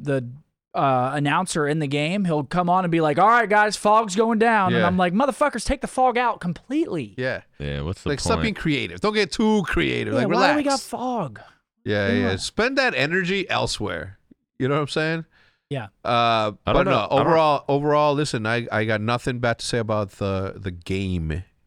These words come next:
Speaker 2: itself.
Speaker 3: Yeah, I d-, I wish there were more, like, in Resurgence, there's, like, a paintball field, there's some other random shit,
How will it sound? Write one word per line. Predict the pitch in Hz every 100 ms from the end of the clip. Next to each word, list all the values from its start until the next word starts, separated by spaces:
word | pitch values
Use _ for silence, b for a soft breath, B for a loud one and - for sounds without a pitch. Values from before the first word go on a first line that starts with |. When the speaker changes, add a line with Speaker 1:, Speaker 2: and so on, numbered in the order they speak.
| _ _
Speaker 2:
itself. | 87 - - - - _ _ -
Speaker 3:
Yeah, | 95
I |
d-, | 107 -
I | 139
wish | 190 240 -
there | 180 170
were | 147
more, | 104 98 110 113
like, | 110 117
in | 117
Resurgence, | 107 - 127 147 175 175
there's, | - 135 127
like, | 92
a | 76
paintball | - 123 101 117 113
field, | - 120 117 110 113 110 107 98 - _ _ _ _
there's | 127 -
some | 98
other | 98 113 113
random | 107 110 110 104
shit, | - - 110 107 104 104 95